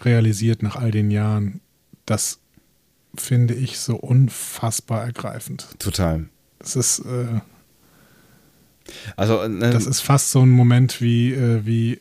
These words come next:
Speaker 1: Edith Keeler Must Die. So, so ein Jahrhundert-Star-Trek-Moment.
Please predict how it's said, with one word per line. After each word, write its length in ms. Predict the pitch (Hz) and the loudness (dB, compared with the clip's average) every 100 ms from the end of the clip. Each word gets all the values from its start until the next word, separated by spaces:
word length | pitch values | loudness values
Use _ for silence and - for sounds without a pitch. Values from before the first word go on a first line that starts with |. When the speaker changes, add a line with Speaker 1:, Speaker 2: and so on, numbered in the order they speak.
| _ | _
Speaker 1:
Edith 360 | - 113 110 - | -2 0 0 -2
Keeler 280 | 123 113 | -2 0
Must 300 | 107 104 - | 0 -2 -4
Die. 320 | 110 104 107 101 - - 123 - - - - - _ _ _ _ _ | -4 -2 -4 -8 -14 -12 -10 -10 -12 -16 -18 -20 _ _ _ _ _
So, 360 | - - - 117 | -16 -14 -6 0
so 60 | 113 | 0
ein 300 | 120 117 - - - _ _ _ | 0 -4 -14 -20 -20 _ _ _
Jahrhundert-Star-Trek-Moment. 1500 | 123 123 107 131 131 127 - 117 113 117 107 101 98 92 95 | 4 6 8 10 8 6 2 0 0 0 -2 -2 -2 -4 -10